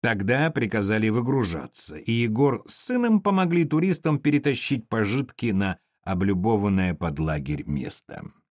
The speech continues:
Это была веселая полянка, прикрытая разросшимся ельничком.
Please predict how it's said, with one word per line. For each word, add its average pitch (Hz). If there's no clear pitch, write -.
Это 123
была 113
веселая 87
полянка, 160
прикрытая 147
разросшимся 117
ельничком. -